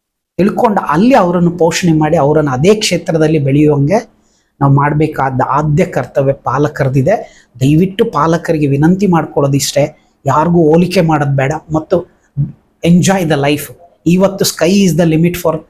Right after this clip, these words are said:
child. ನಮ್ಮ ಕಾಲದ ಹಾಗೆ ಇಪ್ಪತ್ತೈದು ಮೂವತ್ತು ವರ್ಷದ ಹಂಗೆ ಇಲ್ಲ. ಇವತ್ತು ಅವನಿಗೆ, ಉದಾಹರಣೆಗೆ, ಟೆಂತ್ ಆದಮೇಲೆ ಭಾಳ ಜನ ಗೊತ್ತಿದ್ದೇನೋ ಇಲ್ಲೋ ಪಾಲಕರಿಗೆ,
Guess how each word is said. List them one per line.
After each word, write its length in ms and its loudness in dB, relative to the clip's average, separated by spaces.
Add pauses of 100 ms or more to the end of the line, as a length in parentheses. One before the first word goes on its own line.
(460)
child. 340 -4 (420)
ನಮ್ಮ 260 2
ಕಾಲದ 400 -2
ಹಾಗೆ 480 0
ಇಪ್ಪತ್ತೈದು 460 -2
ಮೂವತ್ತು 340 0
ವರ್ಷದ 320 -2
ಹಂಗೆ 280 2
ಇಲ್ಲ. 220 2 (720)
ಇವತ್ತು 480 0
ಅವನಿಗೆ, 640 0
ಉದಾಹರಣೆಗೆ, 540 2
ಟೆಂತ್ 440 0
ಆದಮೇಲೆ 640 0 (360)
ಭಾಳ 240 2
ಜನ 180 2 (100)
ಗೊತ್ತಿದ್ದೇನೋ 500 0
ಇಲ್ಲೋ 160 -2
ಪಾಲಕರಿಗೆ, 840 -2